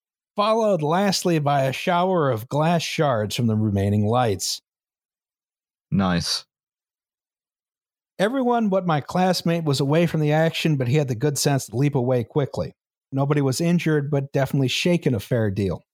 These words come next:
Speaker 1: Um, the force of the arbor bent the bottom supporting structure downward a good couple inches, and there were horizontal wooden bumper rails that the arbor sits on in the lowest position.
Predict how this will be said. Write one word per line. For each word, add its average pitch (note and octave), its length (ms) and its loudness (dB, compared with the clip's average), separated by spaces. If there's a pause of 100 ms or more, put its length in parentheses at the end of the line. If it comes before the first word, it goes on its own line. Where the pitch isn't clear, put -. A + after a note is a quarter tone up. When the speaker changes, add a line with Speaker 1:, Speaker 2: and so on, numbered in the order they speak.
(120)
Speaker 1:
Um, A#2+ 460 0 (1700)
the D3+ 80 -2
force B3 340 -2
of E3 60 -2
the F3 100 0
arbor F#3 380 2
bent G3 360 -2
the D#3+ 100 -4 (100)
bottom F3+ 340 0
supporting E3+ 560 0
structure - 460 0
downward C#3+ 560 2
a C3 40 0
good B2 300 -4
couple B2 340 -2
inches, D#3 540 -2 (460)
and C3 120 -2
there C3+ 120 2
were B2+ 140 0
horizontal D#3+ 760 0
wooden C#3+ 300 2
bumper D3 460 0
rails A2 440 0
that G#2+ 120 -4
the A2+ 100 -2
arbor B2+ 340 0
sits D#3 340 -2
on B2 200 0
in A2+ 80 0
the G#2+ 80 -4
lowest A2 360 -2
position. C3+ 520 0